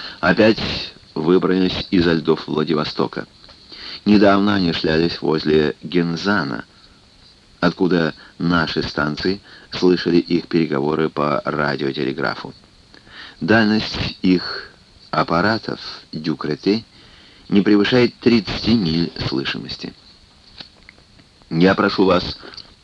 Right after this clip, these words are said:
ознакомиться с последней директивой нашей главной квартиры. Читайте».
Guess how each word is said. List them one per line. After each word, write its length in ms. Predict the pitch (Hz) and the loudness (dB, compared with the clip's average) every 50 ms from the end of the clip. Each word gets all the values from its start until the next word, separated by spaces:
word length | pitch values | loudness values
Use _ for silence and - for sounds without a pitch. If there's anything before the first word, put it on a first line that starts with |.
| _ _ _ | _ _ _
ознакомиться 640 | - 92 90 90 95 87 - - 90 90 85 - 87 | 0 0 2 2 2 2 2 2 0 0 0 -2 -4
с 80 | 80 | -4
последней 500 | - - 87 - - 92 87 82 87 82 | -2 -2 -2 0 2 0 2 2 2 -2
директивой 640 | 78 82 78 82 78 - - 87 85 82 80 - - | 0 0 -2 -2 -2 0 2 4 4 4 4 2 0
нашей 440 | - 85 82 78 78 - - 78 71 | -2 -2 -2 0 -2 -2 -2 -4 -4
главной 360 | 76 71 69 71 69 69 67 | -2 -4 -4 -4 -4 -6 -8
квартиры. 520 | - - 71 73 73 - - 53 57 67 65 | -8 -6 -6 -6 -6 -6 -8 -8 -6 -6 -6
Читайте». 800 | - - - 110 - - - 65 60 50 - - - - 52 | -6 -4 -4 -4 -4 -4 -8 -8 -6 -8 -10 -10 -12 -12 -12